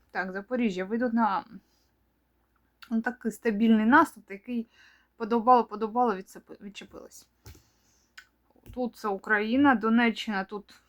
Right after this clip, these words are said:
бійня просто, тому що ось він, колісниця, ось він і є.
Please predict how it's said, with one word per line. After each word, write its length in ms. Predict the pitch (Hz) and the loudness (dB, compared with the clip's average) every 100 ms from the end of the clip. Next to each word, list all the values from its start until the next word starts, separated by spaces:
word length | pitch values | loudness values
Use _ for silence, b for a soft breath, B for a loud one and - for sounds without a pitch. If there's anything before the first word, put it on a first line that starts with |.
| _ _ _ _ _ _ _ _ _ | _ _ _ _ _ _ _ _ _
бійня 520 | 175 170 208 208 196 | -20 -8 -2 0 0
просто, 600 | 175 175 170 - - 247 - _ _ - | -2 -6 -6 -6 -6 -6 -6 _ _ -14
тому 320 | 202 214 226 | -4 2 2
що 340 | - 226 214 - B B B B B B _ | 2 -6 -6 -6 B B B B B B _
ось 280 | 269 226 - | -6 -6 -6
він, 140 | 175 - | -14 -10
колісниця, 500 | 220 226 285 294 220 | -6 -6 -2 -2 -2
ось 160 | 226 | -4
він 140 | 220 208 | -6 -8
і 80 | 196 | -8
є. 140 | 160 | -12